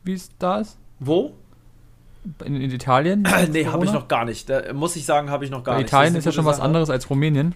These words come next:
Speaker 2: Ja, ich kann ja mal kurz gucken. <laughs> Italien, Corona, da kann schon gut sein, denke ich, dass man so einen P-C-R-Test braucht. Obwohl man sagen muss, gerade ist in Italien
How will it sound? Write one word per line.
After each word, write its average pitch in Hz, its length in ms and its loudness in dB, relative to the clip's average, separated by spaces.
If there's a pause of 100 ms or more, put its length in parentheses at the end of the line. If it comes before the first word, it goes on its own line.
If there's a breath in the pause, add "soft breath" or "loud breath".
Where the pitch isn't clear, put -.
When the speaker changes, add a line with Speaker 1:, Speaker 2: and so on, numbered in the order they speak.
(100)
Speaker 2:
Ja, 131 180 2
ich 220 100 8
kann 160 200 4
ja 160 60 -4
mal 151 100 -6
kurz 147 220 -10
gucken. 143 320 -10
<laughs> - 80 -20
Italien, 139 420 -4
Corona, 156 460 -8
da 151 160 0
kann 151 200 -2
schon 160 200 -4
gut 135 140 -4
sein, 120 220 0
denke 117 160 -4
ich, 117 80 -10
dass 120 200 -6
man 120 120 -8
so 123 80 -8
einen 113 100 -8
P-C-R-Test 113 840 -6
braucht. 127 260 -2
Obwohl 139 220 -4
man 156 160 -4
sagen 151 240 2
muss, 143 180 -8
gerade 160 300 2
ist 143 120 -6
in 143 140 -8
Italien 135 540 -2